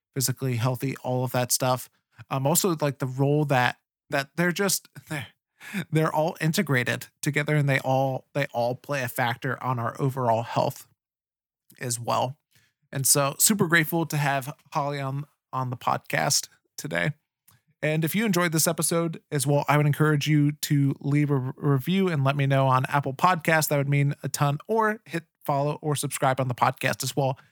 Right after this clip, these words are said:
and you will never miss an episode. If you have something or, uh, something or someone that you would love us to talk with on the podcast, please reach out to me at learnerscornerpodcast at gmail dot com. Would love to hear from you, or just things that you're excited about learning about in general. Would love to hear from you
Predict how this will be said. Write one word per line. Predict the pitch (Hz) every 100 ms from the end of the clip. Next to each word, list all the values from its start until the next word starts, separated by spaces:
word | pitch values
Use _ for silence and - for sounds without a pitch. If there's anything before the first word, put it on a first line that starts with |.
| _ _
and | 170
you | 170
will |
never | 131 131 151 160 151
miss | 131 127 - - _ _ -
an | 135
episode. | 127 - 139
If | 139
you | 185
have | 190
something | 147 165 180 175 170
or, | 156 147 135 - _ -
uh, | 135 127
something | - 214 269 165 156 -
or | 208 214
someone | - 175 151
that | 139
you | 147
would | 143
love | 143 131
us |
to | 147
talk | 139 135 135
with | 147 139
on | 131
the | 123
podcast, | 131 135 - 135 135 - _ _ _ -
please | 180 180
reach | 151 143
out | 135
to | 135
me | 139
at | -
learnerscornerpodcast | 147 156 139 - 135 - 156 156 151 135 -
at | 143 131
gmail | 131 139 131 120
dot | 113
com. | - 180 160
Would | 143 135
love | 135
to | 127
hear | 131 143
from | 135 135
you, | 143 -
or | 240 220 - - -
just | 175 -
things | 175 180
that | -
you're | 180 185
excited | - 185 190
about | 190 196
learning | 196 190
about | 147 143 151
in | 151
general. | 135 123 113 113
Would | 143
love | 135 131
to |
hear | 139 143
from | 165 170
you | 170